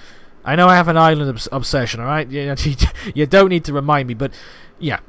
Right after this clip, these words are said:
essentially just little rocks in, in the middle of this lake here. The lake is being fed sort of by this, inside this little circular formation here,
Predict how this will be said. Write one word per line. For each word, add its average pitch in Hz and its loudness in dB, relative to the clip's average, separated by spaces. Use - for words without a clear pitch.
essentially 175 4
just 143 0
little 139 -2
rocks 147 0
in, 143 -6
in 151 -6
the 143 -6
middle 139 -2
of 135 -4
this 131 -6
lake 202 4
here. 240 2
The 135 -4
lake 165 4
is 147 -4
being 156 0
fed 151 0
sort 156 -2
of 127 -4
by 139 2
this, 147 -4
inside 139 -2
this 139 -8
little 135 -4
circular 139 -2
formation 143 -4
here, 160 2